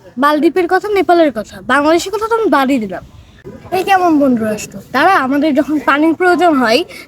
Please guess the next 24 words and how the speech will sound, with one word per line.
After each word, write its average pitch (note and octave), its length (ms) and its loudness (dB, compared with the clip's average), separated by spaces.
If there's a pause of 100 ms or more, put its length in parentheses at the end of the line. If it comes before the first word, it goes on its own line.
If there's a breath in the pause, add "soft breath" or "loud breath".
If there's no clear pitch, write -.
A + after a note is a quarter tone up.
তারা D4 160 2
আমাদেরকে D#4 380 4
পানি D4 300 2
দেয় A#3 160 4
না। G#3 100 -4
আবার C4 200 0
যখন D4 260 -2
আমরা F#4+ 260 0
পানিতে, D#4+ 520 0 (540 soft breath)
আমাদের D4+ 300 0
পানির E4+ 300 0
কোনো G4+ 140 -4
প্রয়োজনই G4+ 500 4
নাই, C4+ 180 2
আমরা D4 240 4
অত-, D4 240 -4 (320)
অত্যাধিক E4+ 500 -2
বৃষ্টিতে D#4 420 0
ভুগতেছি, D4 540 -4
তখন D4 320 -2
তারা E4+ 160 4
আমাদের D#4 220 0
পানি B3 240 -4
দেয়। F3+ 180 -10